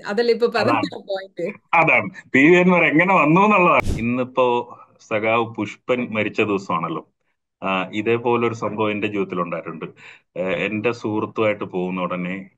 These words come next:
Speaker 2: ഏ, കുറെ, ഏ, ആർ എസ് എസ്സുകാരും എല്ലാം കൂടെ ചേർന്ന് വളഞ്ഞ് ഞങ്ങളെ ആക്രമിച്ചു.
Speaker 1: മിഥിലാജ് എം എയുമായി നടത്തിയ സംഭാഷണത്തിന്റെ രണ്ടാം ഭാഗമാണിത്. ബഹുരാഷ്ട്ര കമ്പനിയുടെ ഖത്തർ മേധാവിയായ മിഥിലാജ്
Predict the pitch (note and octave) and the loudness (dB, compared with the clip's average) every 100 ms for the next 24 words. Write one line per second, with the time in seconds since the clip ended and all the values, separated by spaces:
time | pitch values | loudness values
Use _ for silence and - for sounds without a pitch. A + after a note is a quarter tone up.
0 | - F#2 F2+ F2+ G2 G2 F#2 F#2 F2+ _ | -14 -8 -8 -6 -4 0 0 -2 -6 _
1 | _ _ _ F2 - F#2+ F#2 F#2 F2 F#2 | _ _ _ -8 -4 -4 -4 -6 -10 -4
2 | F2 F2 F2 E2+ F2+ F2+ F2 - F2 E2+ | -2 -2 -6 -6 -6 -6 -8 -8 -8 -6
3 | F2 F2 E2+ F2 F2 F2 F2+ F2 E2+ F2 | -6 -6 -8 -6 -4 -2 -4 -6 -6 -6
4 | E2+ E2+ - F2 E2+ - - _ - F#4 | -4 -6 -8 -10 -10 -16 -20 _ -6 -4
5 | F4 F#4+ F4+ E4 A#3 A3 A3+ A3 G#3 G#3 | 0 0 0 0 -2 -2 -2 -2 -2 -2
6 | G3+ F#3 G#3 G3+ G#3 G3+ G#3 G#3 - F#3+ | -2 -4 -4 -6 -4 -4 -2 -2 -2 -10
7 | - F#3 F#3 F#3+ G3+ A3 B3 B3 F#3+ E3 | -6 -6 -4 -4 -4 -2 0 2 0 -4
8 | E3+ E3 D#3+ D#3+ B3 D#4+ F#3 F3 F#3+ F#3 | -6 -8 -8 -6 -6 -6 -8 -6 -4 -4
9 | F3+ A#3 F3+ F3 E3+ E3+ E3+ G#3 - _ | -6 -12 -10 -10 -8 -8 -8 -10 -16 _
10 | - - G3+ - A#3+ G#3+ G3 F#3+ F#3+ F#3+ | -16 -12 -8 -4 -4 -4 -4 -2 -2 -2
11 | F3+ F3+ F3+ E3+ E3+ F#3+ B3+ | -4 -4 -6 -6 -6 -8 -10